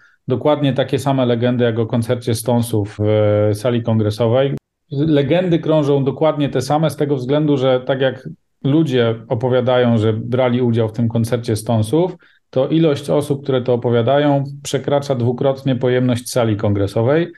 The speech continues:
i taką samą <laughs> historię mamy z halą parkową. Wszyscy na tym byli, pomimo tego, że hala mogła przyjąć wtedy, nie wiem, dwa, trzy tysiące osób, to pół Katowic oczywiście po-, opowiada o tym, że było,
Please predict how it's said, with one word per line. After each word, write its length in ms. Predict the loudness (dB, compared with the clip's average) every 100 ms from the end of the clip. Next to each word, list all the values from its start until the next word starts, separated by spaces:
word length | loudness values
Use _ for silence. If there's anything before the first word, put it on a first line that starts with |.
| -4
i 120 | -2
taką 280 | 0 0 0
samą 300 | 0 2 0
<laughs> 80 | 0
historię 460 | -2 0 2 2 4
mamy 320 | 2 2 0
z 180 | -2 -2
halą 280 | 0 2
parkową. 560 | 0 -4 -2 0 0 -4 -8 -8
Wszyscy 420 | -2 0 0 0
na 100 | 0
tym 220 | 2 0
byli, 380 | 2 2 2 0
pomimo 360 | 0 2 2 2
tego, 220 | 0 0
że 120 | 0
hala 220 | 0 0
mogła 240 | 0 0 -2
przyjąć 400 | -2 0 0 0
wtedy, 280 | -2 -2 0
nie 160 | 0
wiem, 160 | 0 0
dwa, 200 | 0 -2
trzy 200 | -2 -4
tysiące 440 | -2 0 0 0
osób, 360 | 0 0 -4 -4
to 400 | -2 0 2 0
pół 160 | -2 0
Katowic 420 | 0 0 0 0
oczywiście 440 | 0 -2 -2 -4
po-, 220 | -2 -2
opowiada 420 | -2 0 0 2 0
o 60 |
tym, 180 | 0 -2
że 100 | 0
było, 360 | 0 0 -2